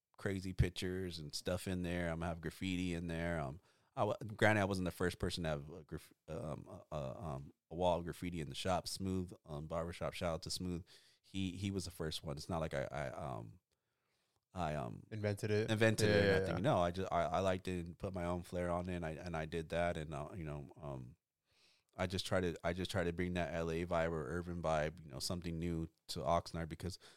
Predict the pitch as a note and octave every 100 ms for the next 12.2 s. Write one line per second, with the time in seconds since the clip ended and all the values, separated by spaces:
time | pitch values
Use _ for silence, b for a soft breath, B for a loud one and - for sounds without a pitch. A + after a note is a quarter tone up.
0 | b b b b - G#2 - - B2 A#2
1 | A2+ - _ _ _ _ _ - F#2+ F#2
2 | G2 F#2+ F#2 F2+ F#2+ F2+ E2+ D#2 _ _
3 | _ D#2 C#2 C2 D#2+ D#2 C#2 C2+ - F2
4 | E2 D#2 D#2 E2+ D#2+ D#2 D2+ F2 F2 E2
5 | E2 D#2+ - F#2 D#2+ - F2 D#2+ C2+ -
6 | - _ _ - E2 D2+ A#1 - _ _
7 | _ _ _ _ B2+ - A#2 - C#3 C3+
8 | - - - A#2 A#2+ G#2+ F#2+ F#2 G2+ F#2+
9 | C3 - G2+ - B2 B2 G#2+ G2 F#2+ F#2+
10 | - - A#2 C3 A#2 G#2 G2 G#2 F#2+ G2+
11 | - G#2+ G#2+ G#2+ G2+ - - G#2 A2+ G#2+
12 | G2+